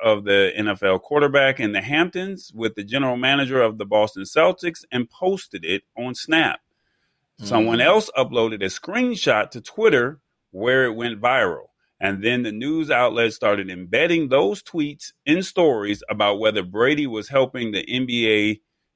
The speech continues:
Speaker 1: team recruit star Kevin Durant. Um, the man who took the photo, his name was Justin Goldman, sued the media organizations,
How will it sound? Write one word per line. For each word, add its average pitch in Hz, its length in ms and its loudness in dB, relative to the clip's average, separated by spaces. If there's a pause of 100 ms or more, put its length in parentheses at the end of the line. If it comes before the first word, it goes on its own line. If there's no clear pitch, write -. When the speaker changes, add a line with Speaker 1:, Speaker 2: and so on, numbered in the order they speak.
(140)
Speaker 1:
team 156 420 2
recruit 131 640 -10
star 110 520 2 (180)
Kevin 101 340 -4
Durant. 92 540 -8 (540)
Um, 90 720 2 (760)
the 95 240 -8
man 143 400 0
who 139 180 -10
took 190 260 -8
the 170 80 -12
photo, 151 420 -2
his 127 100 -12
name 113 180 -4
was 104 120 -8
Justin 110 360 -2
Goldman, 147 460 2 (340)
sued 190 500 -2
the 160 80 0
media 185 380 0
organizations, 151 920 -2